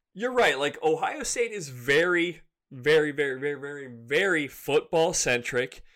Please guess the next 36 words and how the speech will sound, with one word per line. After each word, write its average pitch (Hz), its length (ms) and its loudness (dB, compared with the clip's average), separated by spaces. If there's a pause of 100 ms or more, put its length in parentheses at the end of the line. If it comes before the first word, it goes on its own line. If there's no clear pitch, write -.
(200)
and 139 160 -10
then 143 140 -4
you've 151 160 -8
got 135 260 -2
both 123 260 -6
basketball 127 640 0
teams, 143 520 -10
and 131 80 -10
then 127 140 -4
there's 127 220 -10
this, 131 220 -6
there's 139 200 -8
that. 135 240 0 (600)
But 175 300 2
what's 156 200 4
funny 202 480 2
is, 151 360 2
like, 143 520 4 (140)
<clears throat> - 160 -18 (1900)
Ohio 190 260 8
State 202 200 2
can 170 120 -6
be 175 80 0
successful 160 840 2
across 127 360 0
a 135 40 -6
lot 117 200 4
of 113 80 0
those. 117 260 0
Like, 120 160 -2
they've 139 200 -2
won 165 360 0
a 131 100 -2
billion 151 520 2
synchronized 147 680 0
swimming 131 640 0